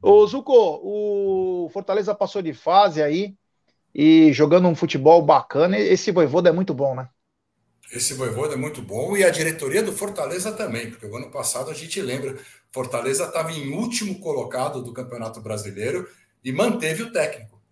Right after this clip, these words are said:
Speaker 2: Então isso é muito importante, manter o trabalho, porque se fosse em outro time, com certeza o Vojvoda já seria demitido,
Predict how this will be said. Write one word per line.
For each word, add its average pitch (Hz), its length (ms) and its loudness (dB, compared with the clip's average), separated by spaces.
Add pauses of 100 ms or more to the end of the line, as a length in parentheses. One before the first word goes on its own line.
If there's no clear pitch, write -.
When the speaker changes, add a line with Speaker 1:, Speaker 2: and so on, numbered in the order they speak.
Speaker 2:
Então 123 160 -12
isso - 160 -6
é 131 40 -12
muito 127 220 -8
importante, - 640 -16
manter 180 640 4
o - 80 -6
trabalho, - 560 -6 (360)
porque 110 680 -8
se 113 220 -8
fosse 147 320 0
em 135 40 -4
outro 135 380 -2
time, 156 560 -8
com 151 160 -8
certeza 143 540 -6
o 147 60 -14
Vojvoda 135 420 -6
já 123 120 -8
seria 135 360 -8
demitido, 131 580 -10